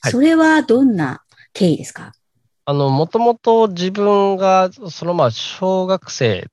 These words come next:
Speaker 1: えー、の時か、中学生の時かな。えっと、日本に、まあ、最初に帰ってきた時、まあ、何回か一時帰国で、あの、一年、二年、日本に住みには戻ってきてはいたんですけれども、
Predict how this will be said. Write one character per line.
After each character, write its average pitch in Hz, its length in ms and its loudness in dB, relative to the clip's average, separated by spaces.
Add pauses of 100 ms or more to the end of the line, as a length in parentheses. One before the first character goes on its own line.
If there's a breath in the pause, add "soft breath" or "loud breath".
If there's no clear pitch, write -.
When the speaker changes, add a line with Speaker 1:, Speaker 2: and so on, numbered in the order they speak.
(120)
Speaker 1:
え 107 580 0
ー、 101 60 -4
の 110 80 -2
時 107 160 -6
か、 - 80 -8
中 - 220 -6
学 160 100 -2
生 87 120 -12
の 90 40 -12
時 104 140 -14
か - 80 -20 (120)
な。 120 80 -6
え 113 40 -2
っ 110 40 -2
と、 110 220 -4
日 135 140 -4
本 190 160 2
に、 135 80 2
ま 110 160 0
あ、 90 40 -4
最 143 160 -2
初 139 120 -4
に 135 120 -2
帰 131 200 -6
っ 143 40 -4
て 98 140 -12
き - 60 -16
た 98 100 -8
時、 - 160 -18
ま 131 140 -2
あ、 101 60 -4 (180)
何 208 200 2
回 120 140 -2
か 107 120 -2
一 127 280 -4
時 165 80 -2
帰 - 80 -12
国 117 240 -6
で、 92 240 -8
あ 110 160 0
の、 110 400 0 (160)
一 143 200 -4
年、 113 120 0
二 123 80 2
年、 107 320 0
日 120 60 -2
本 117 120 0
に 107 60 -2
住 110 180 -6
み 101 60 -2
に 90 60 -4
は 90 80 -4
戻 104 180 -4
っ - 20 -12
て 95 140 -14
き - 80 -18
て 101 80 -4
は 90 60 -4
い 95 60 -8
た 87 100 -8
ん 95 80 -10
で 107 80 -10
す - 100 -16
け - 80 -8
れ 104 60 -8
ど 101 100 -8
も、 107 240 -4